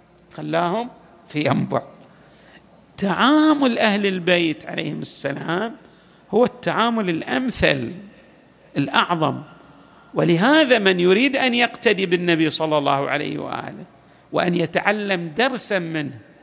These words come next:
بالخصوص في المناسبات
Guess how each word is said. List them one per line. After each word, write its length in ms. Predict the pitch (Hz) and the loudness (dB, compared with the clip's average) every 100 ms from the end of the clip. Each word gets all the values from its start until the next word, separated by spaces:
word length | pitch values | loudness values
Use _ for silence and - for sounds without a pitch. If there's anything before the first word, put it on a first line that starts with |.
| - _ - | -20 _ -8
بالخصوص 540 | 269 294 269 320 277 | -6 -4 -2 -2 -2
في 300 | - 262 247 - - - - - _ _ - | 0 0 0 -4 -18 -20 -20 -20 _ _ -4
المناسبات 960 | 180 185 180 165 - 156 151 139 - - | 0 4 4 4 2 2 2 2 -4 -14